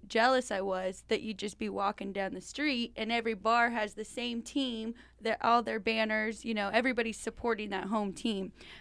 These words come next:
I think Vegas has done that completely. If you look at cars, you have Aces stickers on the back, Golden Knight stickers, Aviators. You walk in the mall, you will just randomly say hi to someone 'cause they're wearing a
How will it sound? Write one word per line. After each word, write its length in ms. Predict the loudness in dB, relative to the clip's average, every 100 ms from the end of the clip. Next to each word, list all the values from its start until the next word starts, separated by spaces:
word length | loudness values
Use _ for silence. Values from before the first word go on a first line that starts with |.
| 4
I 100 | 6
think 220 | 6 4
Vegas 320 | 4 4 2
has 140 | 0 2
done 240 | 4 6
that 280 | 6 4 2 -6 -20 -20 -20 -12
completely. 720 | -4 -4 -2 -2 0 0 0
If 120 | 2
you 120 | 4 4
look 160 | 4
at 100 | 2
cars, 600 | 6 6 8 6 2 -4 -2
you 160 | 4 4
have 160 | 4 -4 -20 -10 -6 -6 2
Aces 380 | 4 4 0 -4
stickers 400 | -2 2 2 2
on 100 | 2
the 80 | 2
back, 360 | 4 2 2 -10 _ -20 -4
Golden 280 | 2 6 6
Knight 200 | 4 0
stickers, 340 | -2 0 0 0
Aviators. 540 | 0 2 2 4 4 2 -16 -10 0
You 140 | 8
walk 180 | 10 10
in 80 | 6
the 60 |
mall, 400 | 8 10 10 8
you 300 | 4 -2 -4 -6 -20 -20 -20 -10
will 140 | -2 0
just 160 | 4
randomly 340 | 6 6 6 4
say 160 | 4
hi 160 | 6 6
to 80 | 4
someone 260 | 0 0
'cause 140 | 0 0
they're 120 | 2
wearing 220 | 2 2
a 260 | 2 0